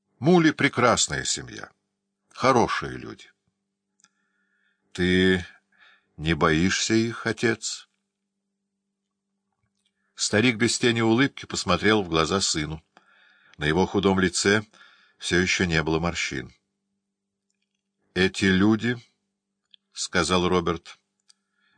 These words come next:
мучили Гуго. Может быть, один из них был палачом Ферди.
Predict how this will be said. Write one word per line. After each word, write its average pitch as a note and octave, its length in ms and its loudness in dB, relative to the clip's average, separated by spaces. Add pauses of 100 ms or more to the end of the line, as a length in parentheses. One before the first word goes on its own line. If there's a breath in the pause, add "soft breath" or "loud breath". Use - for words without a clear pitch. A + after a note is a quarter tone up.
мучили G#2 720 0
Гуго. E2 600 -4 (2250 soft breath)
Может F#2+ 340 0
быть, F#2+ 260 0
один G2+ 300 0
из F#2+ 140 -2
них F2+ 220 -2
был F#2 200 2
палачом F2 580 0
Ферди. E2 600 -4